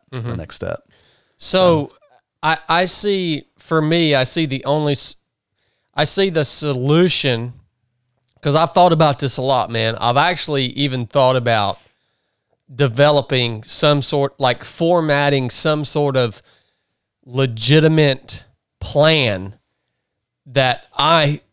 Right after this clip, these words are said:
Speaker 2: am going to follow and I can challenge others to
Speaker 1: Mm.
Speaker 2: follow. Almost like, um, you guys know Andy's seventy-five hard. Have you
Speaker 1: Mm-hmm.
Speaker 2: heard of that?
Speaker 1: Oh, yeah.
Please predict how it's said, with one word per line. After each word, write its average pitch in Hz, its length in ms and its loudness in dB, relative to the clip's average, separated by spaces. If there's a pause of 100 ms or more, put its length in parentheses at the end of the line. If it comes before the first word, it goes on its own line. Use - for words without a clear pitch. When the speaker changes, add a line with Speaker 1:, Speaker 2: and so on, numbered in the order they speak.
(120)
Speaker 2:
am 139 160 -2
going 160 320 4
to 143 60 0
follow 147 460 2
and 131 140 0
I 131 120 0
can 131 180 -8
challenge 139 580 0
others 147 420 2
to 113 220 2
Speaker 1:
Mm. 139 100 -2
Speaker 2:
follow. 143 520 2 (400)
Almost 190 460 2
like, 151 280 2
um, 131 240 2
you 156 140 0
guys 147 260 2
know 151 220 4
Andy's 143 580 0
seventy-five 147 800 0
hard. 123 400 4
Have 113 140 0
you 123 80 2
Speaker 1:
Mm-hmm. 127 80 0
Speaker 2:
heard 131 160 4
of 123 60 -2
that? 147 280 2
Speaker 1:
Oh, 113 60 4
yeah. 101 180 0